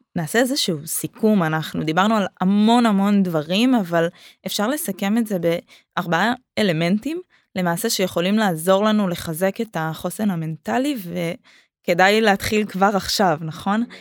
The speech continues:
אז האלמנט הראשון זה חיבור לכאן ועכשיו, בין אם זה פעילות גופנית, או בין אם זה,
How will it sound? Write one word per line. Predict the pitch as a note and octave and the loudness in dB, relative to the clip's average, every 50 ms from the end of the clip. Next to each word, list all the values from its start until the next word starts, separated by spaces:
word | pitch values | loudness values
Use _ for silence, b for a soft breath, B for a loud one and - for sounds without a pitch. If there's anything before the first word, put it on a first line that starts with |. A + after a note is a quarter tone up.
| B B B B B B B B _ _ - | B B B B B B B B _ _ -2
אז | G3+ F#3+ G3+ | -2 0 2
האלמנט | G#3 G3+ G3+ G#3 A3+ B3+ C4 D4 | 2 2 4 4 2 2 0 -2
הראשון | D4+ C#4 B3 - B3+ B3 B3 | -4 -4 -4 0 2 2 2
זה | A#3+ C4 B3 | 2 2 0
חיבור | - - A3+ G3 G#3 A3+ A#3 A#3 A3+ | -2 -2 -4 -2 -2 -2 0 0 0
לכאן | A3+ G#3+ G3+ - G#3+ G#3 G#3+ G#3 G#3 | 0 0 -2 0 0 0 2 2 2
ועכשיו, | A3+ G3+ F3 - - - - G#3 G3 G3 G3 G3 G#3 G#3 b b b b b b b - | 2 0 0 -2 -4 -4 0 2 2 2 2 0 -4 -10 b b b b b b b -8
בין | G3+ G3 G#3 G#3 G#3+ | -2 0 0 2 2
אם | A3 G#3+ | 2 2
זה | G3+ G#3 G3 G3 F#3+ | 2 2 2 0 0
פעילות | - G3+ F#3+ F#3+ G3 F#3 | 0 -2 -2 -2 -2 -4
גופנית, | F#3+ A3 G#3 - G3+ G3 G3 G#3 A3+ A#3+ B3+ B3 G#3+ | -4 -6 -4 -2 -2 -2 0 0 0 0 0 0 0
או | G3 F#3+ F#3+ F#3 | 0 0 0 0
בין | F#3 F#3+ F#3+ G3+ G3+ G#3 G#3 - | -2 -2 0 0 0 0 -2 -2
אם | G3+ G3 F#3+ F#3+ G3 | -2 -2 0 0 -2
זה, | F#3+ F#3 - G#3 G3 F#3+ F#3 F#3 F3+ F#3 | -2 -4 -2 -2 0 2 2 2 0 0